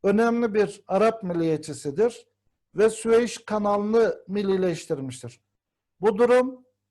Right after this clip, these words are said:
İngiltere, Fransa ve İsrail gibi devletlerin Mısır üzerine baskı kurmasına neden olacaktır.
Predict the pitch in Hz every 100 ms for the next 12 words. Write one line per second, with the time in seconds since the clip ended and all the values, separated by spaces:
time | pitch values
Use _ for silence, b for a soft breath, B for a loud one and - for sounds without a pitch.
0 | _ _ _ _ - 220 226 220 - 226
1 | 226 233 196 - - 214 220 220 - 226
2 | 196 - _ _ _ _ _ _ _ -
3 | 196 220 - 202 - 226 233 226 196 202
4 | 180 214 208 220 220 208 220 220 208 202
5 | 240 208 196 208 214 233 190 202 196 208
6 | 196 208 202 202 202 208 214 175 - 180
7 | 196 196 185 165 151 135 123 120 -